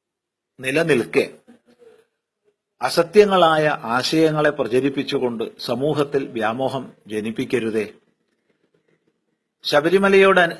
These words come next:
ഏഹ്, തീർത്ഥാടന കാലത്തോടനുബന്ധിച്ച് റോഡ് വികസനത്തിനെന്ന് പറഞ്ഞ് സർക്കാർ ചിലവഴിക്കുന്ന സംഖ്യ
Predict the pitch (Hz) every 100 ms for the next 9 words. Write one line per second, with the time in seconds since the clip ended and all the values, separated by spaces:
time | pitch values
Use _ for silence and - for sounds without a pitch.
0 | - 156 147 - 156 151 170 170 180 170
1 | 160 156 160 143 127 127 143 135 131 131
2 | - _ _ _ _ 139 165 196 175 160
3 | 156 170 160 151 147 143 131 123 127 123
4 | - 131 - 175 170 143 147 160 156 156
5 | 147 143 131 95 131 113